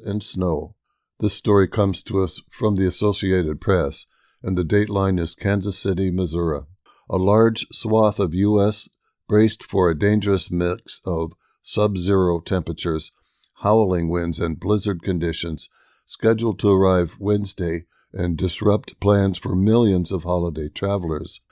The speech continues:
The blast of frigid weather landing on the first day of winter will hammer the Pacific Northwest and northern Rockies before gripping the plains in a deep freeze and blanketing the Midwest with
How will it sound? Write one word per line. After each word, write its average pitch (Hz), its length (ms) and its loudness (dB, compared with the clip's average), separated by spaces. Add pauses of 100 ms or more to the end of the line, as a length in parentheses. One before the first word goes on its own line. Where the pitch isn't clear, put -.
(220)
The 95 80 -6
blast 104 480 0
of 95 140 -4
frigid 98 420 -2
weather 90 400 0 (340)
landing 104 400 0
on 92 140 2
the 87 80 -2
first 117 360 -4
day 110 140 4
of 98 120 4
winter 87 540 -2 (460)
will 95 200 0
hammer 107 340 4
the 82 140 0
Pacific 90 580 -6
Northwest 90 680 -2 (320)
and 90 320 -4 (100)
northern 101 400 0
Rockies 90 640 -4 (460)
before 107 320 0
gripping 107 480 2
the 90 100 0
plains 95 680 0 (280)
in 92 160 -2
a 85 80 0
deep 110 320 -2
freeze 90 500 -4 (460)
and 92 160 -4
blanketing 104 640 0
the 85 60 0
Midwest 95 680 0
with 92 260 -4